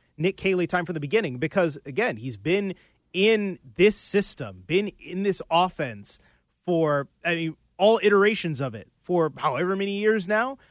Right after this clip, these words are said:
I think that he's a guy who probably does understand play design, and he probably could have a better plan for how you involve your tight ends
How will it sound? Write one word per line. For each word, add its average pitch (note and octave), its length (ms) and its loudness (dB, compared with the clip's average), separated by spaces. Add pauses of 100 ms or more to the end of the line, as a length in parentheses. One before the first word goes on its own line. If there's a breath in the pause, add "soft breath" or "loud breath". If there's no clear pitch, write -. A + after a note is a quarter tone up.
(320 soft breath)
I F#3 100 4
think G#3+ 260 -2
that F3 260 4
he's G3+ 240 -6
a G#3 60 0
guy E3+ 300 2
who F3+ 180 -4
probably F#3 360 0
does C#4 300 4
understand C#3+ 540 -4
play C#3 180 -6
design, C#3 360 -6
and G3 100 -4
he D4 100 -4
probably F3+ 480 0
could E4+ 220 -4
have F3 160 -2
a B2+ 60 -2
better C#3+ 280 -4
plan C#3+ 320 -8
for C#3 100 -8
how C3 140 -2
you C#3+ 160 -2
involve C#3 420 0
your C#3+ 140 -2
tight D3 300 0
ends D#3+ 340 -2